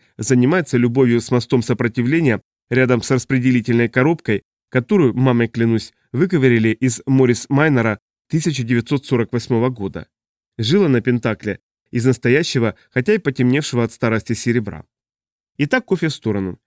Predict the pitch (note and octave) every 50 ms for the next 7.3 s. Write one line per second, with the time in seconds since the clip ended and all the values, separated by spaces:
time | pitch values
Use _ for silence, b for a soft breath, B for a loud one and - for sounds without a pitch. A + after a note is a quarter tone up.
0 | _ _ _ _ - C3+ A#2+ D3+ C#3+ C3 - C#3 B2 C3 C#3 D#3+ G3 G#3 F3+ C#3+
1 | B2 - C3+ C3 B2+ - - C3 B2+ B2 - - C3+ C3 B2+ A#2 - - A#2+ -
2 | C#3+ B2+ A#2+ A2+ B2+ A#2+ B2 B2 A#2+ A2+ A#2 A#2+ A#2+ A2 B2+ A2+ A#2+ B2+ D#3+ G3
3 | E3+ A2 - B2+ D3 C#3+ - G#2 F#2 - - - - - F#2+ E2 - _ _ _
4 | _ _ _ _ _ _ _ _ _ _ _ - F#3 A3 A3 F3+ C#3 A#2 - -
5 | C3+ C3 - C#3 B2+ A#2 C3 C#3+ D#3 C#3+ A2+ G2 F2 - _ _ _ _ - B2
6 | B2+ - D#3 C#3 - C3 A2+ - B2+ B2+ - - C#3 B2 B2 B2 A#2+ A#2 A2+ -
7 | D#3 E3 D3+ B2 G#2